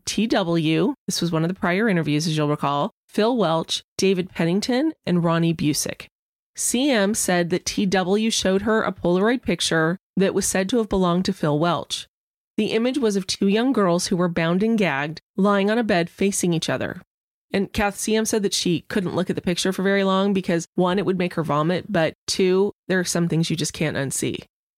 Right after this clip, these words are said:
C M recognized the bedspread the girls were lying on as belonging to Phil. Now, C M also told investigator Stansel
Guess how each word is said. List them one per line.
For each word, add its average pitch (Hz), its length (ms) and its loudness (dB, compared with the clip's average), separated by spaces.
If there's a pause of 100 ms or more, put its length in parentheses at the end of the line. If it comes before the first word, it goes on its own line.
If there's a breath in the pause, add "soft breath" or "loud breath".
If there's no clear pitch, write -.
(140)
C - 240 0
M 208 140 2
recognized 233 480 0
the - 80 0
bedspread 180 600 -2
the 175 60 0
girls 165 300 0
were 170 80 0
lying 226 380 2
on 175 140 2
as 175 100 -2
belonging 160 400 0
to 165 80 -4
Phil. - 460 -2 (480)
Now, 202 320 0
C 226 200 0
M 220 140 0
also 247 260 0
told 220 240 0
investigator 180 560 0
Stansel 180 720 0